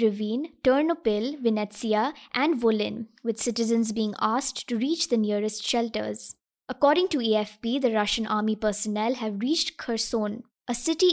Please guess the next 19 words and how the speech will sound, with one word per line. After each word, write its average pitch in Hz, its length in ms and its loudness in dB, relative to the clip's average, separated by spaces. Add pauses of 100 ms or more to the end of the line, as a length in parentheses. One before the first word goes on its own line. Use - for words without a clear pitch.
(100)
in 226 80 0
southern 220 400 2
Ukraine 208 580 -2
near 220 140 0
the 214 160 0
Russian-controlled 226 880 0
region 220 480 -2
of 220 220 -6
Crimea. 214 580 -6 (360)
Meanwhile, 233 480 4
India 233 260 4
has 220 200 0
asked 220 320 0
its 220 180 -2
citizens 226 520 0
to 240 100 -2
leave 285 340 2
Kiev 214 400 0
immediately 233 760 2